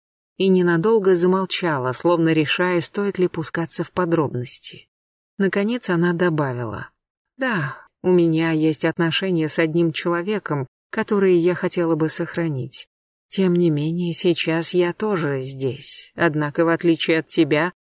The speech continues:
я хорошо знаю причину, которая привела меня сюда. Физическая близость. Вот что мне нужно. Секс без обязательств. А как насчёт тебя?»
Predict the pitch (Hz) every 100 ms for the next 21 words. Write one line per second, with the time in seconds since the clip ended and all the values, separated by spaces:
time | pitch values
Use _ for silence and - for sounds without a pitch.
0 | _ 208 190 175 190 175 165 185 175 185
1 | 220 170 131 160 143 - 185 196 170 165
2 | 175 165 170 180 180 180 156 131 131 127
3 | 131 139 139 - - _ _ _ _ _
4 | - 190 175 156 151 170 160 - 170 165
5 | 175 190 139 - - - - _ _ -
6 | 196 208 - - 160 143 151 156 147 156
7 | 131 113 _ _ _ _ _ - - 160
8 | - - - - - _ - 185 196 190
9 | 180 180 196 - 123 - - - - _
10 | _ _ - 185 170 - 202 - 170 165
11 | - 170 160 - 170 151 139 156 196